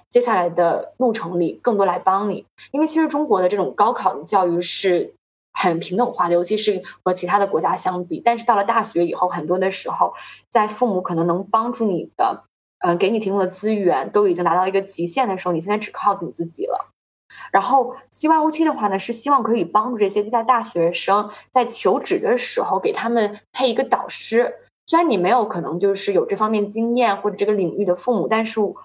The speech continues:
可以就是一对一，以导师和学生的一个方式来辅导你，帮助你了解这个行业，看你是不是适合，然后呢，培养你的一些面试技巧啊，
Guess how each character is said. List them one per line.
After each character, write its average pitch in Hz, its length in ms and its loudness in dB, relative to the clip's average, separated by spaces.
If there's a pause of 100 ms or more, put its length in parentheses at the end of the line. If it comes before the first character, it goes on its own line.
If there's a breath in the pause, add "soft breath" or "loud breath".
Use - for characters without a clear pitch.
(120)
可 - 140 0
以 214 120 0
就 220 140 2
是 208 100 0
一 269 240 -4
对 247 420 -2
一， 254 240 0 (180 loud breath)
以 220 120 -2
导 - 200 0
师 - 160 -12
和 233 120 0
学 175 420 -2
生 277 340 -2
的 240 140 0
一 160 60 -4
个 - 100 -4
方 208 340 0
式 202 180 -4
来 170 140 2
辅 - 220 -8
导 196 180 2
你， 180 120 -2
帮 202 260 0
助 208 140 -2
你 175 200 -2 (180 loud breath)
了 180 180 4
解 220 100 2
这 185 100 2
个 170 80 2
行 147 220 -4
业， 175 60 2
看 196 180 -4
你 175 60 -2
是 214 160 -8
不 190 60 -12
是 196 80 -8
适 - 240 -6
合， 170 380 0 (280 loud breath)
然 185 100 2
后 185 60 0
呢， 196 60 0
培 190 140 -4
养 196 160 2
你 208 80 0
的 202 80 -2
一 185 140 -2
些 202 180 -2
面 220 180 0
试 226 160 -2
技 240 200 -4
巧 - 200 -6
啊， - 340 -2